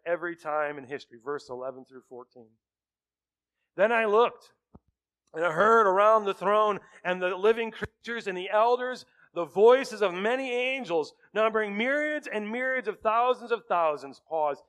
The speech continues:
The, the, these angels in the Bible, we see there seems to be classes of angels. So the ones that are called living creatures appear to be the, the cherubim.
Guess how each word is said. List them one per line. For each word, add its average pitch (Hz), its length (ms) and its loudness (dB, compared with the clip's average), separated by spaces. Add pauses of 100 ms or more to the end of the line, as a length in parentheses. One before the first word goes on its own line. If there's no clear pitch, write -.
(300)
The, 175 220 -4 (100)
the, 190 300 -10
these 208 260 -8 (100)
angels 220 720 -2 (440)
in 151 60 -20
the 151 80 -8
Bible, 185 460 -2
we 170 120 -6
see 175 220 -12
there 151 160 -6
seems 190 240 -12
to 190 80 -20
be 147 100 -16 (140)
classes 151 460 -8
of 131 140 -12
angels. 135 540 -18 (540)
So 175 80 -8
the 165 60 0
ones 214 220 2
that 208 100 2
are 196 40 -2
called 196 280 0
living 196 260 -4
creatures 202 440 -10
appear 180 260 -8
to 165 80 -8
be 160 100 -8
the, 147 140 -10 (120)
the 131 80 -14
cherubim. 170 680 -6